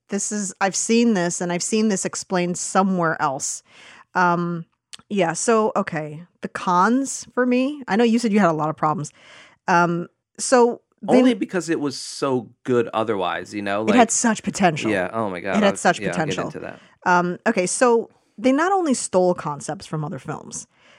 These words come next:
Speaker 1: but on two occasions that I alone caught, there may have been others that, that slipped by that I, that I didn't see, they legitimately recreated iconic scenes, down to the camera angles
Speaker 2: Mm-hmm.
Speaker 1: from two other films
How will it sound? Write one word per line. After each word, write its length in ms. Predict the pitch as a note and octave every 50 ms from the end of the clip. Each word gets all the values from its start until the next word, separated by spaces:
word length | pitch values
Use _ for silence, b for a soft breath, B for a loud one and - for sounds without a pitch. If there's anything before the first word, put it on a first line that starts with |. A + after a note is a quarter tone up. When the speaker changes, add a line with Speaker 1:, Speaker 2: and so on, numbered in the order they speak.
| b b b
Speaker 1:
but 220 | - A3+ - - _ _ _ _ _ -
on 180 | G#3+ A#3 A3+
two 260 | - - - D#4+ E4
occasions 480 | E4+ E4 - C4+ A#3 A3 F3+ F3+ F#3 -
that 120 | F#3 F3+ E3+
I 160 | F3 G3+ A3
alone 380 | G3+ F#3 F3+ F#3 F#3 F#3 F#3 E3
caught, 380 | - - D#3+ - - - - -
there 140 | F3+ F#3
may 140 | F#3 G3 G3
have 120 | F#3+ F3 E3
been 120 | F3 E3+
others 260 | D#3 D3+ D#3 D3+ D3
that, 300 | - D#3+ D3+ D3+ - _
that 140 | - D#3 -
slipped 200 | - - E3 C#3+ -
by 160 | D3+ D3 D3
that 140 | C#3 D3 D3
I, 120 | C#3 C#3+ - - -
that 160 | D3+ D#3+ D#3
I 40 | D#3
didn't 140 | D3+ D3 D3+
see, 220 | - - D#3+ D3 - B B B B B -
they 140 | A#3+ B3+
legitimately 1040 | B3+ B3+ B3 G3+ F#3+ - - A3 A3+ A#3+ A#3 A#3 A#3 - A3+ A3+ A3 A3 A3 A3+ - _ _ _ _ E3 D#3+ F3+ G#3+ B3+
recreated 760 | B3 - - - C4+ B3+ A#3+ G#3+ G3+ F#3 F3+ F#3 E3+ E3+ _ _ -
iconic 600 | F#3 F3+ - - - - G#3 G3 F#3+ G3 F#3 - -
scenes, 720 | - - A3 G3+ F3 C#3 A#2+ B2+ G#2 - - - - - _ _ _ _ _ - G3+
down 280 | - A#3 A#3+ C4+ D4
to 100 | - D#4+
the 80 | - A3+
camera 500 | A3+ - - - E4+ G4 A4+ G#4+ G#3+ D#3
angles 600 | D3+ E3 D#3 D3 - - - G#2 - - - - - G#2
Speaker 2:
Mm-hmm. 220 | G#2 A2+ G#2+ G2+ G#2 _ _ _ _ - -
Speaker 1:
from 200 | - B3 A#3 A3+
two 280 | - - - D4 C4 A#3+
other 140 | G#3 F3+ E3
films 500 | - - E3 - - D#3 - - -